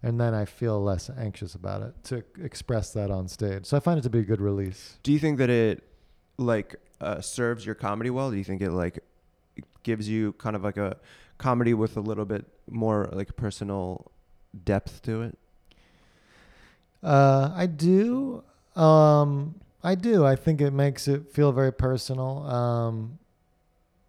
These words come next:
Speaker 1: I think that it's funny. T-, if you're anxious about a topic, it can lead to a lot of comedy.
Speaker 2: Yeah.
Speaker 1: Um,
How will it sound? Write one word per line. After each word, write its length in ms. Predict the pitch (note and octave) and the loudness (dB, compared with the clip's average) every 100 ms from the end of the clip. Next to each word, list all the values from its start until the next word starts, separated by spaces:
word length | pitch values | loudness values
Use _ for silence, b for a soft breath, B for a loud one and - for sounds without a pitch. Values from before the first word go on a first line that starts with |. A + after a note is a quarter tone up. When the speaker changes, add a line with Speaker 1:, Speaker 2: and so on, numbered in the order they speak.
| _ _ - | _ _ -10
Speaker 1:
I 100 | C3 | -8
think 360 | - C#3+ A#2 | -2 -2 2
that 320 | C3 C3 B2+ D3 | 2 4 2 -2
it's 220 | A#2+ - | -10 -12
funny. 580 | - A#2+ C3+ C#3 C#3+ C#3+ | -6 -2 0 0 -2 -6
T-, 140 | - F3 | -12 -8
if 140 | C#3 | -4
you're 120 | B2 B2 | -2 -2
anxious 380 | C3 C3+ A#2+ | -2 -4 -6
about 200 | A#2 B2+ | -2 0
a 40 | B2 | 0
topic, 400 | C3 B2+ B2 B2+ | 0 0 0 -2
it 140 | C3 | -4
can 160 | C3 B2 | -4 0
lead 180 | B2+ B2 | 0 0
to 100 | B2 | 0
a 40 | |
lot 140 | A#2 A2+ | 0 -2
of 100 | - | -6
comedy. 540 | A2+ A#2+ B2 C#3 D3 - - | -8 -6 -4 -6 -8 -14 -4
Speaker 2:
Yeah. 260 | G#2+ G#2 G2+ | -2 0 -2
Speaker 1:
Um, 580 | C3+ C3 B2+ B2 A#2 | -2 0 -2 -4 -8